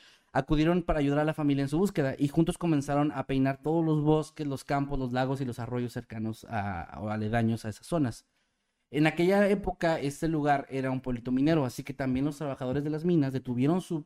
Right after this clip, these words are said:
su trabajo para ponerse a buscar en, en los hoyos de, mm, de excavación rastros de que tal vez el niño no hubiera caído ahí, se hubiera,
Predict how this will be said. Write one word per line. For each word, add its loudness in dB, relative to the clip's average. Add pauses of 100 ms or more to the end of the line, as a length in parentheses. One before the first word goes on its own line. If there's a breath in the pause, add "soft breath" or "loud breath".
su -2
trabajo -4 (260 soft breath)
para 0
ponerse 0
a 0
buscar -4
en, 0
en 0
los -6
hoyos 0
de, -2
mm, -4
de 0
excavación -2 (600 soft breath)
rastros 0
de -2
que -6
tal -2
vez -2
el 0
niño 4
no 2
hubiera 0
caído 2
ahí, 4
se -6
hubiera, -2